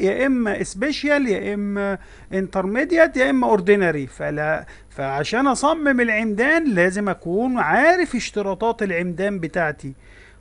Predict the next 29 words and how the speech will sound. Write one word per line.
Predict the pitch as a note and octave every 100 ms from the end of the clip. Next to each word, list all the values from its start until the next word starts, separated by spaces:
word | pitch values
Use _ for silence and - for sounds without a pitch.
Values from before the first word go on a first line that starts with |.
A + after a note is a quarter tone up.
| -
وبعد | C3+ D#3+ C#4+ D#4
بقى | C#4 C#4+ A#3+
شوية، | - B3+ C#4 A#3
بعد | F#3 A3+ A3+
ما | G#3
أخلص | - C4+ C4+ G3
بقى | E3+ A#3+ A#3
أنا | G3
موضوع | F#3+ F3+ B3
السيف | A3+ - B3 C4 A3+ -
وتصميم | E3+ F#3+ F3+ F3 G3+ B3
ال-، | C4 A#3
ال-، | G#3+ G3+
ال-، | G3 F#3
البلاطة، | F3+ E3+ F3+ A#3+ D4+ D#4 D#4 D4
هبدأ | A3+ C4+ C#4 A#3+
أ-، | - -
أ-، | G3+ G3+ G#3 G3 F3+
أصمم | F#3 A#3 C4+ C4+ C#4
الكاميرات. | C#4+ D4+ D#4+ D#4+ F4 C#4+ - - - - -
لازم | C3+ D#3 E3 E3
برضو | D#3+ A#3+ A#3+ B3+ G#3+
الكود | E3+ A#3 C#4 A#3+
بتاعي | G#3 G#3+ G#3+ G3 F3 F3+ F3+
لازم | F3+ F#3+ A3 G3+ D3
هيحدد | D#3 C#3+ D3+ D#3 F#3+ D#4+
لي | D4+ C#4+
برضو | B3 C4 B3 D4
الدايمنشن، | G3+ E3+ F3+ E3+ G#3+ C#4 - C#4+ D4+